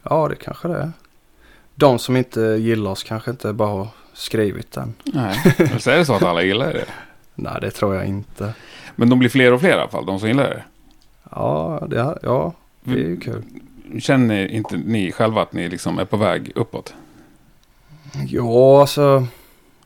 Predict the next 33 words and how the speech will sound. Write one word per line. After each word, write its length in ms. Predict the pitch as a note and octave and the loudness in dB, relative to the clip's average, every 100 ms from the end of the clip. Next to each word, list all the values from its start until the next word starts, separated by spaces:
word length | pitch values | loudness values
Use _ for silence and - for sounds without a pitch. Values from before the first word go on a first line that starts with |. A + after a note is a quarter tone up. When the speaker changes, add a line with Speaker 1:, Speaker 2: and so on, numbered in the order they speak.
| _ _ _ - - | _ _ _ -20 -16
Speaker 1:
jo, 720 | G2 F#2+ B2 A2+ A#2 B2 C3 _ _ | -10 -8 -6 -4 -4 -4 -6 _ _
kanske 340 | - C#3+ - | 0 0 4
lite 340 | C3 C#3+ - D3 | 4 2 0 -2
så. 300 | D3+ B2 G#2+ _ _ _ _ _ _ - | 2 2 2 _ _ _ _ _ _ -12
Ehm, 640 | A#2 A#2+ A#2+ B2 A#2 A#2 A2+ _ _ _ _ _ _ _ _ _ _ _ _ - - - | -8 -6 -6 -6 -8 -10 -12 _ _ _ _ _ _ _ _ _ _ _ _ -20 -20 -10
jo, 120 | - | -2
men 140 | A2+ G#2+ | 0 0
det 140 | G#2 | -2
känner 360 | - C3+ G2 A2 | -2 -2 -2 -6
man 180 | G#2 G#2+ | -2 2
väl 100 | A#2+ | 4
lite 440 | A#2+ A#2+ A2 A2 | 4 0 -8 -8
så 160 | - A2+ | 0 2
att, 420 | G2 - - - - | 2 -2 -20 -20 -20
eh, 320 | - - - C#3+ _ _ _ _ _ _ _ _ - | -20 -20 -20 -20 _ _ _ _ _ _ _ _ -16
när 180 | - A2 | -4 2
man 140 | A2+ | 4
är 60 | A2+ | 2
ute 160 | - | 0
på 140 | - A2+ | -8 -6
turné 340 | A2+ A#2 G#2+ | 0 2 2
och 100 | G#2 | -2
sånt, 260 | A#2+ G#2+ G#2 | -4 -4 -8
att 380 | - - - - _ _ _ | -10 -18 -20 -20 _ _ _
det 80 | - | 0
är 40 | |
mer 180 | G#2 G#2+ | 2 2
folk 200 | - A2+ | 2 0
som 140 | G#2+ G#2+ | 0 0
lyssnar 340 | G#2 - G2+ | -2 -2 -6
på 220 | - A2 | 2 2
det 80 | G#2 | 4
och 320 | G2+ G2+ - | 2 0 -6